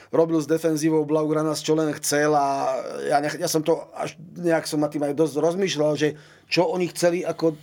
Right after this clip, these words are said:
hrať, tí Barcelončania. Však tá, tá naivita, ktorou sa predviedli pri tom bránení, jednoducho, však tie prvé dva góly v prvej desať minútovke, ktoré teda dostali, ktoré im dal zhodou okolností Vinicius Junior,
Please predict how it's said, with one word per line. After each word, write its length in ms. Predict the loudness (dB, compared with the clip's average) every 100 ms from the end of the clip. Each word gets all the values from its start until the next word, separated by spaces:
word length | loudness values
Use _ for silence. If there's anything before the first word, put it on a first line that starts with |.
| -18 _ _ _ -2
hrať, 320 | 0 0 -2 -12 _
tí 80 | -4
Barcelončania. 640 | -2 -2 -2 -2 -2 -2
Však 240 | -4 -4
tá, 160 | -4 0
tá 80 | 0
naivita, 480 | 2 2 0 -2 -2
ktorou 400 | 2 2 0 -2 -16 -10
sa 160 | -6 0
predviedli 560 | 2 2 2 0 0
pri 160 | 0 0
tom 160 | 0
bránení, 720 | 0 0 0 0 0 0 -2 -6 _ _ _ _ _ _ _ -2
jednoducho, 560 | 2 2 2 2 0 -2 _ -12
však 160 | -4
tie 80 | -2
prvé 320 | 2 2 4
dva 80 | 2 2
góly 240 | 0 0
v 40 | 0
prvej 160 | 0 0
desať 320 | 2 2 2
minútovke, 480 | 0 2 0 0 0
ktoré 240 | 2 4
teda 160 | 2 0
dostali, 640 | 0 0 0 2 0 -4 _ _ _ -6
ktoré 240 | 2 2 2
im 80 | 0
dal 240 | 2 0
zhodou 320 | 0 0 2 2
okolností 320 | 0 -2 -2
Vinicius 480 | 2 2 2 0 0
Junior, 480 | 0 2 4 2